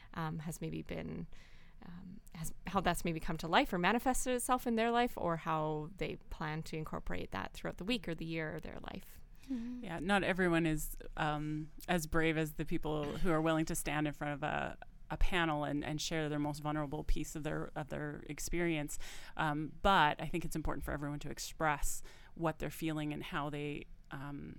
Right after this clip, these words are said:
Speaker 3: have experienced wellness or unwellness. Um, and so the art project is one way for s-, people to do that anonymously.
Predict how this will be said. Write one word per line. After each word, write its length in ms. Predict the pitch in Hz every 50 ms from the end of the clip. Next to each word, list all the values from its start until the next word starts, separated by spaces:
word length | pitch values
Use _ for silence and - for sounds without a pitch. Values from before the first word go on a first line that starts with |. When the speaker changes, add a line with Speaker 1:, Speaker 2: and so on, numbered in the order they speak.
| 160 165 - -
Speaker 3:
have 280 | - - 170 156 151 160
experienced 480 | 147 - - - 147 151 151 147 - -
wellness 340 | 147 147 151 147 147 -
or 140 | - 147 151
unwellness. 600 | - 156 151 151 151 151 147 147 151 151 - - - - - - - - -
Um, 180 | 160 151 -
and 120 | - 151 147
so 140 | - 160
the 180 | 151 143 147 143
art 200 | - - 147 -
project 380 | - - 147 - 143 147 - -
is 120 | 147 -
one 180 | 147 139 143 143
way 120 | 143 139
for 180 | - - 147 135
s-, 140 | 143 - -
people 240 | - - - - 139
to 140 | 135 - 135
do 140 | 135 135 135
that 120 | 139 135 143
anonymously. 760 | 143 135 131 131 131 139 139 - 143 - - - - 156